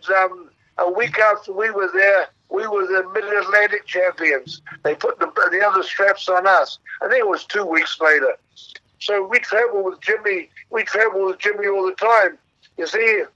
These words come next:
he, he's from the South Pacific. We are too. New Zealand is the southern part of the South Pacific. Above us is, you know, Rarotonga, Tonga,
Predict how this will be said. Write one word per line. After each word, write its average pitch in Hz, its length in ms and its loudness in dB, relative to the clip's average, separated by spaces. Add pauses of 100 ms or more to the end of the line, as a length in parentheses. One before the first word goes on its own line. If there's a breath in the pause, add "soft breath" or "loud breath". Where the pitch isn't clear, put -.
(360)
he, - 160 -4 (360)
he's - 200 2
from 226 180 -4
the 214 120 -2
South 233 380 0
Pacific. 226 640 -4 (160)
We 226 220 0
are 202 260 2
too. 220 380 -4 (240 loud breath)
New 185 120 -2
Zealand 233 500 0 (220 soft breath)
is 185 180 -6
the 196 120 -4
southern 226 540 -2
part 170 400 2 (320)
of 185 160 0
the 170 100 -2
South - 380 2
Pacific. 185 560 -2 (240)
Above 220 400 2
us 220 260 2
is, 185 220 -4 (240 loud breath)
you 196 100 -4
know, 196 280 2
Rarotonga, 214 880 2 (340)
Tonga, 214 420 2